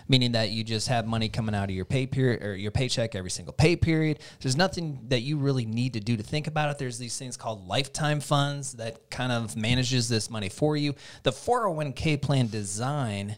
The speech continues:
is so you don't have to think about it and you can accumulate money. But if you wanna put a little thought into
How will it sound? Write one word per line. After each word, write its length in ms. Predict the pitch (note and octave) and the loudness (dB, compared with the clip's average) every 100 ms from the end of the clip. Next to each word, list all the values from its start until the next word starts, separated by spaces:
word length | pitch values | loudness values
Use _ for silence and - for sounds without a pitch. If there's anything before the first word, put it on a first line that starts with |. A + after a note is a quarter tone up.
| - | -4
is 200 | - B2 | 2 4
so 160 | - A#2+ | 6 4
you 200 | A2+ D3 | 4 0
don't 320 | C3 B2+ D3+ | 6 6 6
have 200 | D3 C#3 | 0 -4
to 60 | - | -4
think 260 | C#3 B2+ | -2 -2
about 220 | A#2+ B2 A#2 | 2 2 2
it 60 | |
and 100 | G#2 | -2
you 60 | A2 | -8
can 140 | - | -4
accumulate 480 | G#2 - G#2 F#2+ F#2 | -2 2 2 2 2
money. 240 | G2+ F2+ F2 | 2 0 2
But 280 | D#3+ A2 - - - - | 2 2 -2 -20 -20 -4
if 160 | C3+ | 0
you 60 | C3 | 2
wanna 180 | F3+ C4+ | 0 0
put 160 | - | -2
a 40 | A#3+ | -2
little 200 | G3+ F#3 | -2 -4
thought 560 | - G2 D2+ A#2 - - _ - | -2 0 0 0 -2 -4 _ 4
into 680 | D3+ C#3 - C3+ B2 A#2+ | 4 4 0 2 2 0